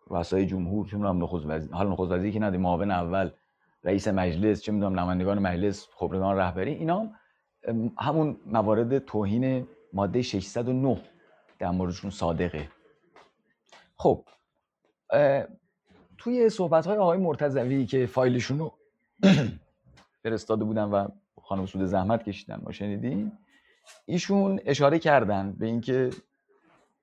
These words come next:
اه، اه، مثلاً، اه، مرگ بر گفتن توهین نیست. حالا چون من رجای شرط اون دو سه ماهی که بودم با آقای مرتضوی و البته قبلترش هم در اوین بودیم،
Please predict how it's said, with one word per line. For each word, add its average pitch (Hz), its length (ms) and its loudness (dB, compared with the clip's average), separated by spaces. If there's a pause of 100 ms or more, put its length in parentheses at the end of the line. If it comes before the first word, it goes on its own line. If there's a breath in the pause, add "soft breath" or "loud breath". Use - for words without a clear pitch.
(340)
اه، 104 100 4
اه، 95 380 4 (1120)
مثلاً، 110 640 2 (340)
اه، 90 140 -4
مرگ 92 340 2
بر 92 220 2
گفتن 104 800 0 (100)
توهین 104 340 0
نیست. - 280 -12 (720)
حالا 196 340 2
چون 202 180 0
من 190 240 4 (400)
رجای 135 380 2
شرط 143 260 2
اون 139 300 -4
دو 123 100 0
سه 113 140 -2
ماهی 117 220 2
که 113 80 -4
بودم 117 360 0
با 107 160 4
آقای 107 280 0
مرتضوی 101 720 -4
و - 60 2
البته 95 380 0
قبلترش 95 560 0
هم 95 80 -2
در 82 140 -2
اوین 92 300 -4
بودیم، 127 320 -4